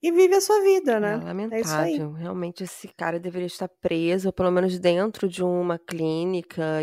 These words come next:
Speaker 2: né, isolado da sociedade, porque ele vai ser sempre um risco pra, pra, de, de fazer novas vítimas. Então, ele realmente é muito complicado deixar esse ser humano solto.
Speaker 1: Pois é, e é uma sensação de impunidade, de certa forma, né?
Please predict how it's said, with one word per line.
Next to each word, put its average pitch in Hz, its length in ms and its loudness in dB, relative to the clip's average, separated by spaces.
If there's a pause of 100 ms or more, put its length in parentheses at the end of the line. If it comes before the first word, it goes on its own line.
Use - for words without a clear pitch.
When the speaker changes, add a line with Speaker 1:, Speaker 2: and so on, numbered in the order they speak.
(140)
Speaker 2:
né, 165 320 -2
isolado 175 540 2
da 196 60 -2
sociedade, 180 640 -2
porque - 200 -8
ele 233 280 0
vai 247 160 0
ser 240 140 -4
sempre 226 300 0
um 294 80 4
risco 247 580 0
pra, 262 480 2
pra, - 240 -2 (160)
de, 214 160 -16 (320)
de - 180 -16
fazer 233 300 2
novas 240 340 0
vítimas. 190 400 -6 (280)
Então, 180 280 -4
ele 202 120 -4
realmente 208 760 0
é 226 60 2
muito 208 260 -2
complicado 208 560 -4
deixar 185 480 -2
esse 175 460 -6
ser 180 280 0
humano 180 480 -2
solto. 165 380 -2 (100)
Speaker 1:
Pois 254 320 0
é, 214 260 2
e 254 40 2
é 277 60 6
uma 381 160 4
sensação 415 400 4
de 392 80 6
impunidade, 392 720 8
de 220 80 -10
certa 220 340 0
forma, 175 600 2
né? 185 260 -2